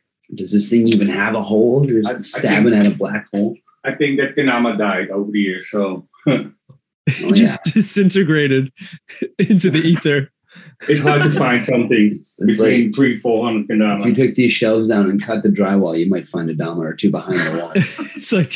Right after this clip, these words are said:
Speaker 3: within the plaster, like, fucking
Speaker 2: No, I
Speaker 3: just
Speaker 2: got it.
Speaker 1: Like, turn-,
Speaker 3: Oh.
Speaker 1: turns out all, all of the, the,
Speaker 3: <laughs>
Speaker 1: the whole structure of the house is made of kendama.
Speaker 2: Okay, this is the
Speaker 1: Oh,
Speaker 2: one.
Speaker 1: here it is.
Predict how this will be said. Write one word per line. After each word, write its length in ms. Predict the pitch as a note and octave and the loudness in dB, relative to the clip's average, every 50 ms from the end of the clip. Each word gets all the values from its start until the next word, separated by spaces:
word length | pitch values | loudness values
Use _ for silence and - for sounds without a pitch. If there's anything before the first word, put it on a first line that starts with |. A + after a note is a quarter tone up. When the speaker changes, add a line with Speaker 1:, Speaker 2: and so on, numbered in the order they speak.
| - D#3 | -2 0
Speaker 3:
within 340 | D#3 D#3 D3+ D#3+ D#3 D3 D3 | 0 0 2 0 0 2 0
the 180 | C#3+ C3+ C3 - - | 0 -2 -4 -10 -12
plaster, 560 | - - A#2+ B2 C3 C3+ - - - C#3 C#3+ | -8 -6 -4 -4 -4 -6 -6 -6 -6 -6 -4
like, 300 | D3+ C#3 C#3 C3+ C3+ - _ | -2 -2 -2 -2 -4 -6 _
fucking 400 | D3 C3 A2+ B2+ C3 A#2+ A#2+ - - F3 G3+ | -6 -6 -6 -6 -6 -8 -8 -10 -12 -12 -10
Speaker 2:
No, 300 | G3+ A#3+ A#3+ A#3+ A3+ G3+ | -8 -6 -4 -2 0 0
I 20 | |
Speaker 3:
just 140 | G3+ F#3+ D3+ | 0 0 0
Speaker 2:
got 200 | E3 G#3 G#3 G#3 - | 0 0 2 2 2
it. 40 | A2 - - - - | 2 2 0 -2 -4
Speaker 1:
Like, 100 | - - - _ _ _ _ _ _ _ _ _ _ - | -8 -20 -20 _ _ _ _ _ _ _ _ _ _ -2
turn-, 160 | C3+ B2 A#2 - | 0 0 0 0
Speaker 3:
Oh. 140 | C#3 C#3+ - | -2 -4 -2
Speaker 1:
turns 280 | C3 B2 A#2+ A#2 G#2 G#2+ | 2 2 4 4 4 4
out 140 | G#2 G2+ G#2 | 4 4 4
all, 240 | G#2 G#2+ G#2 G2+ - | 4 2 2 0 0
all 260 | G#2 G#2+ G#2+ G#2 G#2+ | 0 2 2 4 4
of 80 | G2+ | 4
the, 60 | G2+ G#2 - - - | 4 2 0 -2 -2
the, 180 | - A2 G#2 G#2+ | 0 2 4 4
Speaker 3:
<laughs> 520 | G#2 G2 F#2 F2 F2 - - - - F#2 G#2+ | 4 4 2 -2 -4 -8 -12 -14 -12 -10 -8
Speaker 1:
the 60 | G#2+ | -6
whole 280 | A2+ A#2+ A2+ A2 G#2+ G#2+ - | -2 -2 -2 -2 -2 -4 -8
structure 380 | - A#2 G#2+ G#2 G2+ - A2+ A2 | -8 -8 -8 -8 -6 -2 -2 -2
of 80 | G#2 | 0
the 100 | G2+ G2+ | 0 -2
house 380 | G2+ G2 F#2+ F2+ F2 F2 - - | -2 -2 -2 -2 -2 -2 -4 -4
is 100 | E2 E2+ | -4 -2
made 160 | F#2+ D2+ D2+ | -2 -2 -4
of 100 | D#2 - | -4 -6
kendama. 440 | - - D#2 D#2 D2 - - - - | -6 -6 -4 -4 -6 -8 -10 -10 -6
Speaker 2:
Okay, 340 | A#2 A#2 - B2 A2 G2+ F#2+ | -6 -4 -2 -2 -2 -2 0
this 160 | A2+ A#2 A2 | 0 0 0
is 140 | C#3+ C#3 B2 | 0 0 2
the 80 | A#2+ | 2
Speaker 1:
Oh, 60 | A2+ G2+ G2+ | 2 4 4
Speaker 2:
one. 140 | G#2 G#2 | 4 4
Speaker 1:
here 160 | A#2 A#2+ B2 B2 | 4 4 4 4
it 100 | A#2+ A#2 | 4 2
is. 380 | A#2+ C3 C#3 B2 G#2+ - - | 2 2 2 2 0 -2 -4